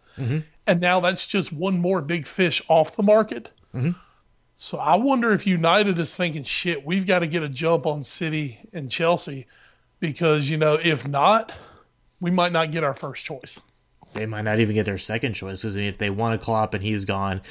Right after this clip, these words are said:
Speaker 1: if they don't get Guardiola and
Speaker 2: Yeah.
Speaker 1: he's gone, and if Mourinho then turns around and says, "I saw you talking to Guardiola,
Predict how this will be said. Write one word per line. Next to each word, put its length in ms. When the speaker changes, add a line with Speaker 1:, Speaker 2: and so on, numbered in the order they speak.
Speaker 1:
if 160
they 140
don't 180
get 160
Guardiola 760
and 100
Speaker 2:
Yeah. 60
Speaker 1:
he's 160
gone, 400
and 180
if 220
Mourinho 800
then 260
turns 280
around 120
and 100
says, 220
"I 180
saw 180
you 140
talking 280
to 80
Guardiola, 640